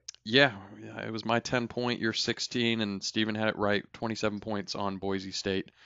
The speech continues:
For a long time, that was the difference in the bowl pool. It was an early game, and he carried a lead for a long time based on pretty much <laughs> that one game. A, a lot of our other early picks were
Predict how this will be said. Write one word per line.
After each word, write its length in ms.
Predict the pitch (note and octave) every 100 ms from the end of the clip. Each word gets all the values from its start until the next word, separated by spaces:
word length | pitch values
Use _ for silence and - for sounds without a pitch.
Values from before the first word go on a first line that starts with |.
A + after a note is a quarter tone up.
| - - - - -
For 160 | C#3+
a 60 | B2
long 280 | A2+ E3+ G3
time, 240 | F#3+ C3+
that 180 | B2+ A#2
was 260 | D#3 C#3+
the 100 | C#3
difference 600 | C3 A2 A#2 C#3 B2+ -
in 220 | - A#2+ A#2
the 60 |
bowl 220 | G2+ A#2
pool. 260 | B2 G2 F#2
It 80 | G#2
was 160 | A2
an 120 | A2+ A2
early 300 | A2+ A#2 A2
game, 300 | A2+ A2+ A2+
and 80 |
he 120 | G2 A2
carried 380 | A#2+ A2 G#2+ G2+ - - - -
a 60 |
lead 420 | G2+ A2 B2 A#2 -
for 220 | G#2 G2
a 60 |
long 340 | F#2+ G#2 A#2+ A#2
time 400 | - A2+ G2+ F#2+ -
based 320 | G#2+ A2 -
on 340 | G#2 G2 F#2+ - _ _ -
pretty 240 | - A#3
much 240 | D3 D#3 -
<laughs> 0 |
that 200 | B2+ A#2+
one 220 | C3+ A#2
game. 360 | B2+ A#2+ G2+ - _ _ _ -
A, 60 | -
a 20 |
lot 300 | G#2+ A#2 C3
of 60 | B2
our 200 | B2 A#2+
other 160 | A#2+
early 240 | A2+ A2 A2+
picks 340 | - A2+ -
were 200 | G2+ G2